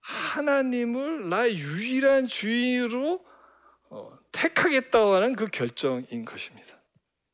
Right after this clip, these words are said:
이것에 대한 완벽하고 온전한 이해와 믿음의 고백이 있어야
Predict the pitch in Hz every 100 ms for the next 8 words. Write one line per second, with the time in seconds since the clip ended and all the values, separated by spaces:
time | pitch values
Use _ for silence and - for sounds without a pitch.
0 | _ _ 160 180 190 233 226 214 - 214
1 | 190 208 214 202 - - - - - 202
2 | 226 247 - 214 202 220 196 156 208 208
3 | 220 220 202 151 175 202 208 214 208 160
4 | 170 202 214 220 226 - - - - 190
5 | 208 214 175 175 - 233 202 220 202 135